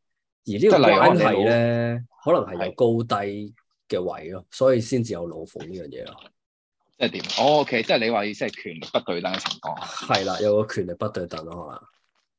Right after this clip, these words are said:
Speaker 2: 係。
Speaker 1: 係咪咧？
Speaker 2: 即係有一方就係 expect，有一方係一定係永遠付出嘅。
Speaker 1: 係啦，係啦，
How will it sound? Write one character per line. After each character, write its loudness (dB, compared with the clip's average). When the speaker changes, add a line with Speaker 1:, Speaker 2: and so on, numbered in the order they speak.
Speaker 2:
係。 -10
Speaker 1:
係 -4
咪 -2
咧？ -2
Speaker 2:
即 2
係 6
有 4
一 2
方 2
就 2
係 0
expect， -4
有 -6
一 -6
方 -12
係 -8
一 -8
定 -2
係 -4
永 -2
遠 0
付 -10
出 -2
嘅。 -8
Speaker 1:
係 -2
啦， -6
係 -6
啦， -12